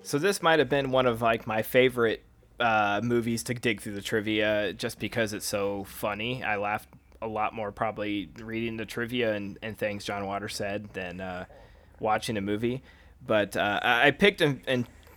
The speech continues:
tried to narrow it down to some select fun stuff. Um, according to production designer Vincent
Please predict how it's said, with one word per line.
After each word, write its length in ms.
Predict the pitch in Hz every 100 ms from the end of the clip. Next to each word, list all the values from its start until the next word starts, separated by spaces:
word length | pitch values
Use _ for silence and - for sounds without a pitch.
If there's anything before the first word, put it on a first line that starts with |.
| - _ _ -
tried 260 | 165 156
to 100 | -
narrow 300 | 131 123 123 113
it 80 |
down 300 | 107 110 110
to 200 | 113 120
some 200 | 107 113
select 340 | 104 113 104 104
fun 260 | - 107
stuff. 460 | 104 - 101 101 -
Um, 360 | - 104 98 95 - - - -
according 400 | - 175 185 190
to 320 | - 160 143
production 580 | 135 135 127 143 - 160
designer 540 | 143 135 123 120 117
Vincent 580 | 117 131 139 - 147 82